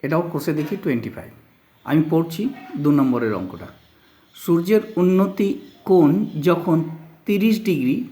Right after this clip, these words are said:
তখন একটি স্তম্ভের ছায়ার দৈর্ঘ্য ন মিটার হয়।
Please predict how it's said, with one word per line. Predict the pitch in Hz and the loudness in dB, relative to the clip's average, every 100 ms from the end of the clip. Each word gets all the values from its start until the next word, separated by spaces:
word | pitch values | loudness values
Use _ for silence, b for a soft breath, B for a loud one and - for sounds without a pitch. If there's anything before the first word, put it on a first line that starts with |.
| - | -4
তখন | 151 151 190 190 - | -2 0 -2 -2 -4
একটি | 165 - - 202 | -6 -6 -4 -4
স্তম্ভের | 196 - - 151 151 170 180 139 147 - - - | -4 -10 -4 2 2 2 2 2 2 -4 -18 -14
ছায়ার | - 156 175 185 165 | -2 0 2 0 0
দৈর্ঘ্য | 175 156 127 123 156 - - | 2 2 0 -4 -6 -10 0
ন | 139 147 | 4 6
মিটার | 160 151 147 156 - | 6 4 2 0 -4
হয়। | - 113 107 | -10 -10 -12